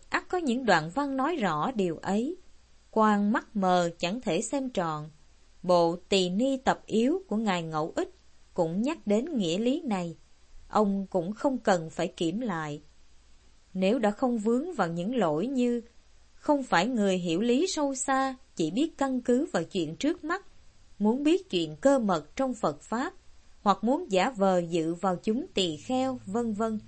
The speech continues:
thì cứ thanh thản, yên tâm dạo chánh lưu thông. Công đức ấy vô lượng vô biên,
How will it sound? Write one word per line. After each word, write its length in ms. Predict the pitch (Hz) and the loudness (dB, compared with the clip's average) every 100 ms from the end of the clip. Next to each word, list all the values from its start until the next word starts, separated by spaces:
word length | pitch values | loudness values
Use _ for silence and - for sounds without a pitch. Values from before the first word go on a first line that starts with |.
| - - - - | -18 -20 -20 -12
thì 260 | - 220 208 | 2 4 4
cứ 140 | 247 359 | 2 0
thanh 320 | 320 302 294 | 0 -4 -2
thản, 400 | 202 160 160 262 - | -2 -2 -4 -6 -2
yên 260 | 269 269 | -2 -2
tâm 280 | 262 285 262 | 0 0 0
dạo 280 | 196 156 165 | 0 0 -2
chánh 320 | - 220 262 | -4 -4 -4
lưu 280 | 359 262 254 254 | -2 0 0 -2
thông. 280 | 247 254 247 - - - - _ - - | -4 -4 -6 -12 -20 -20 -20 _ -10 0
Công 220 | 214 208 | 2 4
đức 140 | 302 | 2
ấy 220 | - 240 | 2 0
vô 280 | 294 247 269 | 2 6 8
lượng 380 | 254 170 165 156 | 6 4 -2 -4
vô 260 | 180 254 254 | -2 0 2
biên, 320 | 254 254 | 2 0